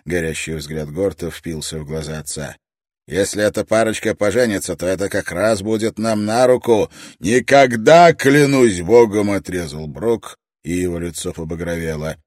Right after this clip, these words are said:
«А я говорю, «Да, клянусь богом». До меня дошел слух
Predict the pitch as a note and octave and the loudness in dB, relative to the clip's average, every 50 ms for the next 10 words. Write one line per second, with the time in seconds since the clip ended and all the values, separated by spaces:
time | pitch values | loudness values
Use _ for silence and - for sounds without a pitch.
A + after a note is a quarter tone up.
0 | _ - D2 E2 E2+ F#2+ A#2+ C3+ C3+ C#3+ D3+ D3+ E3+ D#3+ A2+ B2 B2 B2 B2 A#2 | _ -8 -6 -4 -2 0 0 2 2 4 4 4 4 4 4 6 6 6 4 2
1 | - - A2 A2 G#2 G#2+ G#2+ G#2 E2 E2+ F#2+ G2 F#2+ F#2 E2 F2 E2+ D#2+ D#2 D2+ | 0 0 -2 -2 0 -2 -2 -4 -4 -4 -2 -2 -2 -2 -2 -4 -6 -8 -8 -10
2 | - _ _ _ _ _ C#2+ D2+ F2+ G#2 A2+ B2 B2 A#2+ A#2 - - C#3+ C3 A#2 | -12 _ _ _ _ _ -12 -8 -6 -4 -2 0 0 0 0 0 0 0 0 0
3 | - - B2+ C#3 C#3+ G#2+ D#2+ - - - - _ | 0 -2 -2 -2 0 0 -2 -4 -8 -20 -20 _